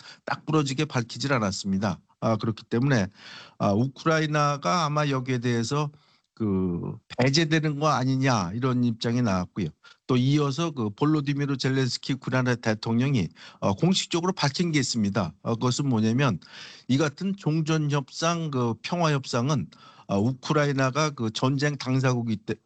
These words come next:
이기 때문에 반드시 참여해야 된다. 그리고 참여하지 않는 그런 회담 협상 이런 것은, 아, 우-, 우크라이나로서는 수용할 수 없다. 아, 이런, 이런 입장을 분명히 밝혔고요. 어, 유럽,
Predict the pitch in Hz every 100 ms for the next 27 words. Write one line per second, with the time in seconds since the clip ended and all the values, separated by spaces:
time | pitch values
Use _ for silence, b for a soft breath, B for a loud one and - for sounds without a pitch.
0 | _ _ - 113 113 110 131 90 - b
1 | b - 170 175 180 180 185 - 185 165
2 | 143 127 110 85 - - 123 120 139 -
3 | 202 190 175 151 165 110 120 160 107 B
4 | B B - 135 147 143 120 139 139 139
5 | 139 135 120 - 147 139 113 117 113 110
6 | 156 170 B B B - 98 92 95 101
7 | 139 123 - 120 - 127 131 120 110 117
8 | 120 135 - 185 170 135 123 143 110 -
9 | 120 95 - _ 120 120 117 - 120 123
10 | 117 117 120 117 113 117 117 98 92 101
11 | 92 95 80 B B B - 90 92 156
12 | 170 92